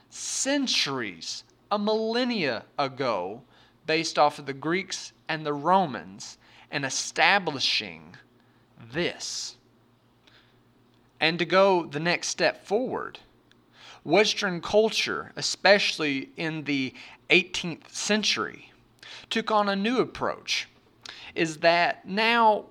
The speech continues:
people really want my product. People really want me to do X, Y, and Z. But I need to do it in a faster time,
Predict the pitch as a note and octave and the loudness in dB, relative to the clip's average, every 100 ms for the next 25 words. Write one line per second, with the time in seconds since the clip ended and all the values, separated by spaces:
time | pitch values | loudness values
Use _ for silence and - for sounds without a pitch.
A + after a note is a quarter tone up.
0 | - _ _ _ _ _ _ - D#4 E4 | -20 _ _ _ _ _ _ 0 2 2
1 | E4+ D#4 B3+ F3 F#3 A3+ A3 A3 D#3+ D#3+ | 4 2 2 0 6 8 6 2 -4 -4
2 | F3+ F#3 E3+ D#3 D3+ D3 - A#2 E2 D2+ | 0 0 2 0 0 0 2 2 2 -6
3 | - _ - C#4 C#4+ C#4+ A#3+ G#3+ G#3+ G#3 | -16 _ -2 0 0 0 0 4 6 6
4 | G#3 F#3 E3+ F#3 F3 D3 D3+ D3 C#3+ - | 4 2 0 0 -2 -2 0 0 -2 0
5 | D#3 D3+ D#3 C3+ C#3 C3 B2+ A#2+ A#2+ C3+ | 0 0 0 2 2 2 -2 -8 -6 -6
6 | G#2+ D#2 F#2+ _ _ _ _ - - - | -6 -10 -20 _ _ _ _ -18 -18 -20
7 | - - _ _ - D3+ D#4 F3+ G#2 - | -20 -20 _ _ -20 4 8 10 8 2
8 | - - _ _ _ _ _ _ _ _ | -8 -12 _ _ _ _ _ _ _ _
9 | _ _ _ _ _ _ _ _ _ _ | _ _ _ _ _ _ _ _ _ _
10 | _ _ E3 A3 B3+ A3 E3+ D3 D3 C#3+ | _ _ 4 4 4 2 2 4 6 4
11 | C#3 D3 A#2+ E2+ - E3+ F3 G#3 B3 A#3 | 2 -4 -6 -6 6 10 10 6 -2 0
12 | F3+ C#3 B2 A#2+ D3 | 4 6 6 2 -4